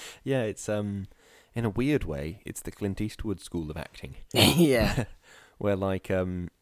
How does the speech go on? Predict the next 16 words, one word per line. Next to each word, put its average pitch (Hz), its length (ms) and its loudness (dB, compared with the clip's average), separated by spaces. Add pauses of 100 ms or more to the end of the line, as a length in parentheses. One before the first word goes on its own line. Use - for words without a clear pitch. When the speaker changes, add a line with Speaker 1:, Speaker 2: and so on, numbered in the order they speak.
(380)
Speaker 1:
he 104 80 -2
just 101 220 0
looks - 480 -2
angry, 85 580 -2
and - 100 -8
then 90 100 0
he'll, 87 100 0
like, 85 220 -2
do 90 100 2
a 87 40 4
slight - 380 -2 (320)
head 98 260 0
tilt, 78 260 -4
and 82 80 -4
you're 78 100 -4
like, 80 160 -2